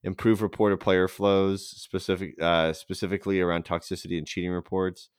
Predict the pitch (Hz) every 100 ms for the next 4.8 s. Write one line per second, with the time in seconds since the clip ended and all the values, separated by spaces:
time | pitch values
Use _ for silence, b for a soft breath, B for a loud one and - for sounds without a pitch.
0 | _ _ _ _ 92 104 - 120 110 120
1 | 110 92 - 104 95 90 87 85 69 -
2 | - 104 101 - - 101 92 87 82 -
3 | _ _ - 135 117 - 104 98 92 92
4 | 98 90 90 87 90 98 98 98